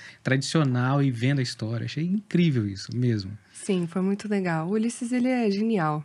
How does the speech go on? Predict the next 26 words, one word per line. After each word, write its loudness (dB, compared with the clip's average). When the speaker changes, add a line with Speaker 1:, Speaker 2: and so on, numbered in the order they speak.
Speaker 2:
genial. -4
Sou -20
apaixonada -2
pelo -6
trabalho -2
dele, -2
acho -6
ele -2
incrível. -4
Speaker 1:
E, -2
e 0
a 4
música, 4
assim, 2
eu -2
fico -4
imaginando 4
que 2
ela 0
tá 0
sempre 0
presente, 4
mesmo 4
em 6
musical. 2
Você 0